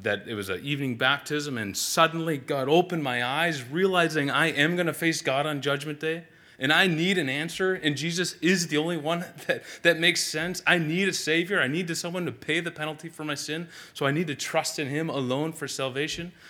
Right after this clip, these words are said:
And I remember driving home all, all that whole way home, like, confessing, "Yes, I do trust you, Lord," 'cause I was afraid the first time didn't work, and I just wanted to make sure it was right.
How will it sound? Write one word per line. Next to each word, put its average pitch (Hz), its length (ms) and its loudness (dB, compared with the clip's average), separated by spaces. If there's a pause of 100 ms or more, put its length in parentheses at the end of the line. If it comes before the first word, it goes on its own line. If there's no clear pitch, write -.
(280)
And 117 80 0
I 135 60 8
remember 151 460 2
driving 123 400 2
home 127 260 -4
all, 131 300 -2
all 131 260 4
that 110 200 2
whole 143 280 0
way 139 200 0
home, 139 260 -4
like, 113 180 -4
confessing, 147 680 -2 (200)
"Yes, 170 300 2
I 180 60 6
do 175 140 4
trust 170 360 0
you, 160 100 0
Lord," 147 240 0
'cause 135 100 -4
I 127 100 4
was 120 120 -4
afraid 135 420 -2
the 104 80 -8
first 135 300 -6
time 127 200 -4
didn't 120 180 -8
work, 123 240 -6
and 98 100 -6
I 101 40 -6
just 117 180 -10
wanted 131 160 -4
to 123 60 -4
make 123 120 -4
sure 139 220 0
it 120 80 -6
was 113 120 -12
right. 123 380 -2